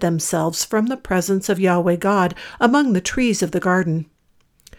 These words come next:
Yahweh God called to the man and said to him, "Where are you?" The man said, "I heard your voice in the garden, and I was afraid because I was naked, so I hid myself."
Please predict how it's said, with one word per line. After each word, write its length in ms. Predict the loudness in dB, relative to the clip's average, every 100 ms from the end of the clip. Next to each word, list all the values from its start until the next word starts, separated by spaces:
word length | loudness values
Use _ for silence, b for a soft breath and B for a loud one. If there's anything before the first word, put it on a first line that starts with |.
| B B B B
Yahweh 440 | 6 8 8 4 2
God 420 | 2 2 0 -2
called 540 | -4 0 0 0 -4 -8
to 100 | -4
the 120 | 0
man 460 | 0 0 0 -2 -4
and 180 | -4 -4
said 300 | -2 0 0
to 80 | -2
him, 340 | -4 -6 -6 -10 _ _ _ _ _
"Where 180 | -2 0
are 160 | 2 0
you?" 300 | 0 -2 -6 _ _ _ _ _ _ B B B B -2
The 100 | 2
man 300 | 4 4 2
said, 400 | 2 0 0 -4 b b b
"I 100 | 2
heard 320 | 2 4 2 2
your 140 | -2
voice 340 | 0 0 0
in 60 | -4
the 80 | -4
garden, 520 | -2 -2 -2 -6 -8 -6
and 140 | -2
I 80 | -2
was 160 | -2 -6
afraid 400 | -4 -2 -2 -4
because 340 | -6 -4 -2
I 60 | -4
was 180 | -4
naked, 420 | -2 -4 -4 -8 -12 _
so 220 | -4 -2
I 100 | -2
hid 280 | 0 2 2
myself." 600 | -2 -4 -4 -6 -8 -16